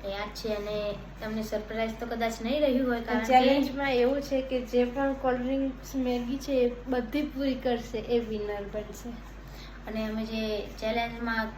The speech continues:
Speaker 1: કીધું હતું કે સરપ્રાઈઝ છે, સરપ્રાઈઝ તો નહીં રહ્યું હોય, કારણ કે તમે થંબનેલમાં જોઈ લીધું હશે. તો અમે બનાવીશું કોલ્ડ ડ્રિંક મેગી અને એમાં બો-, બે કોલ્ડ ડ્રિંક રહેવાના છે. એક
Speaker 2: એક
Speaker 1: છે
Speaker 2: છે
Speaker 1: કોકા કોલા
Speaker 2: કોકા.
Speaker 1: અને એક છે ફેન્ટા.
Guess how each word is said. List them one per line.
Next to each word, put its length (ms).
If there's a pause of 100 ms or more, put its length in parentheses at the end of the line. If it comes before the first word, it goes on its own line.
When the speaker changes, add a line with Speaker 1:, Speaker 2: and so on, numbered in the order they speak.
Speaker 1:
કીધું 280
હતું 220
કે 260
સરપ્રાઈઝ 520
છે, 380 (260)
સરપ્રાઈઝ 500
તો 60
નહીં 240
રહ્યું 280
હોય, 220
કારણ 260
કે 100
તમે 220
થંબનેલમાં 540
જોઈ 160
લીધું 300
હશે. 280 (680)
તો 60 (760)
અમે 180
બનાવીશું 600
કોલ્ડ 180
ડ્રિંક 200
મેગી 280
અને 180
એમાં 280
બો-, 300
બે 160
કોલ્ડ 240
ડ્રિંક 220
રહેવાના 420
છે. 280
એક 680
Speaker 2:
એક 200
Speaker 1:
છે 160
Speaker 2:
છે 260
Speaker 1:
કોકા 260
કોલા 260
Speaker 2:
કોકા. 500
Speaker 1:
અને 100
એક 140
છે 180
ફેન્ટા. 440